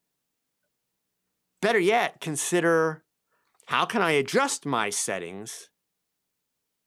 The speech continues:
to capture the mood and the atmosphere that I envision. Ansel Adams and others refer to that as creating the image that is in your mind's eye. It's visualizing what you want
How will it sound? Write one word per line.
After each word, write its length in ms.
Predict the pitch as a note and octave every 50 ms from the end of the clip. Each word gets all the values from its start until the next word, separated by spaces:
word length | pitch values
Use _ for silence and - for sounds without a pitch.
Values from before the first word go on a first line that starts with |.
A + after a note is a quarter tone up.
| -
to 60 | - -
capture 480 | - - F3 E3 D#3+ - - E3+ D#3
the 120 | C3+ C#3 C#3
mood 480 | D#3 G3 B3 A#3+ F#3+ C#3+ B2 B2 C3 -
and 120 | D#3 D3+
the 100 | D3 D3+
atmosphere 560 | D#3 E3+ F3+ D3 D#3 D3+ - - - A#2+ A2 A2
that 140 | G#2 G#2+
I 400 | A2 G#2+ G#2 G#2 G#2 G2+ G2+ G2+ _ _ _ _ _ _ -
envision. 720 | G#2+ G2+ G2+ G2 G2 G2 B2 B2 G#2+ - E2+ - - _ _ _ _ _ _ _ _ _ _ _ _ _ _ _ _ -
Ansel 380 | C3 C3 B2+ - - A#2+ A#2
Adams 380 | B2 C3 C#3 C#3 C3 B2 A2+ A#2
and 200 | B2+ A2+ A2 - -
others 380 | D3 E3 D#3+ C#3+ B2 A2+ G2+ A2
refer 280 | G#2+ - - B2+ A#2+ A2+
to 120 | - B2
that 260 | G#2+ G#2+ G#2+ A2 - -
as 380 | A2 A2 A2 G#2+ G#2 G2+ - - _ _ _ _ -
creating 500 | - - - C#3 D3 D3 D3+ D#3 D3+ C#3+
the 100 | B2+ B2
image 640 | - - C3+ C3+ A#2 G2 F#2 F#2+ G2 G2+ - - - _ _ _ _ _ _ _ _ _ -
that 120 | A2 G#2
is 140 | G#2+ G#2 - -
in 200 | A#2 A#2 A2+ A2+
your 280 | A2 G#2 G2+ G2 F2+
mind's 760 | F2+ F#2+ F#2+ G2 G#2 G#2 G2+ G2+ G2+ G2+ G2+ G2+ G#2 G2 F#2+ - - _ -
eye. 540 | - F#2+ F#2+ E2+ D#2+ C2+ A1 - - - _ _ - _ _ _
It's 120 | - -
visualizing 1000 | A#2 G2+ F#2+ F#2+ G2 C#3+ C#3+ A2+ G#2 G2+ F2+ D#2 D2 D2 C#2+ - - - - _ _ _ _ _ _ -
what 220 | - G#2+ A2 - -
you 200 | - A2 G#2+ G#2+
want 340 | F#2+ G2 G2 F#2+ F2+ E2 _